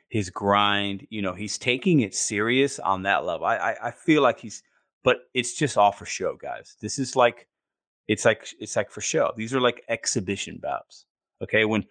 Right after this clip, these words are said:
when Floyd Mayweather fought his brother, right? That was an exhibition. You know, that's an ex-, it's, it's for the money, okay? And there's nothing wrong with that, but that's what the people wanna see, and it pays. People watch it, the pay-per-views. I mean, the numbers are, are good,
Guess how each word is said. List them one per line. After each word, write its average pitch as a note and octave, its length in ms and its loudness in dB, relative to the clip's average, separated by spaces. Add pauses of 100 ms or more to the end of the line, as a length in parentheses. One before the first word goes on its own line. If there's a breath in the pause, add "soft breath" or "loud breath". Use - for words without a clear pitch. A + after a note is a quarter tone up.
(140)
when A2 140 -2
Floyd C#3 420 6
Mayweather A#2 460 2
fought G2+ 240 4
his F#2 140 -10
brother, G2 560 -2 (580)
right? A2 280 2
That E3 120 4
was D#3 100 2
an D3+ 100 -2
exhibition. - 720 -10 (340)
You C3 120 4
know, D3 140 8
that's D3 200 4
an F#3 60 0
ex-, E3+ 180 -2
it's, G3+ 280 -6
it's - 240 -6
for C#3 380 4
the A#2 100 -2
money, F2+ 420 -4 (380)
okay? G#2+ 200 -2
And A#2 80 2
there's A#2+ 80 0
nothing C3 260 -2
wrong G2 240 2
with F2+ 160 -14
that, C#2+ 240 -14 (520)
but G2+ 260 2 (180)
that's B2 180 -2
what - 80 -18
the C3 60 -14
people B2 220 -2
wanna A2+ 180 4
see, A#2+ 300 -10 (800)
and G2 380 0
it G2+ 120 -8
pays. A#2 540 -6 (240)
People G#2+ 220 -10
watch F2+ 260 2
it, F3 260 -14
the - 60 -20
pay-per-views. B2+ 680 -8
I G#2 40 -8
mean, F#2 160 -12
the F#2+ 60 -14
numbers G#2+ 300 -4
are, G2+ 140 -16 (180)
are G2 100 -16 (120)
good, A#2+ 300 -4